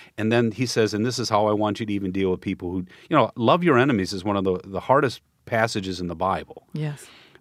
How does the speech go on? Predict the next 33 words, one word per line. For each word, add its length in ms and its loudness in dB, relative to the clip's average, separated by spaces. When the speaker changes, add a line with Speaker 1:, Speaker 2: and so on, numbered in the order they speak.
Speaker 1:
But 120 6
Speaker 2:
Mm-hmm. 140 -10
Speaker 1:
you, 180 -4
and 140 2
you 80 4
don't 160 6
Speaker 2:
It's 60 4
Speaker 1:
have 120 8
the 60 6
ca-, 20 6
Speaker 2:
unnatural. 440 0
Speaker 1:
and, 200 4
and 140 4
you 80 4
don't 260 6
have 180 2
the 60 2
capacity 640 0
to 100 0
do 180 4
it, 60 4
especially 380 0
as 100 2
a, 60 -4
as 140 -4
a 60 -2
sinful 320 0
Speaker 2:
Mm-hmm. 40 -12
Speaker 1:
person 260 0
too. 160 2
You 220 2
will 220 4
feel 440 0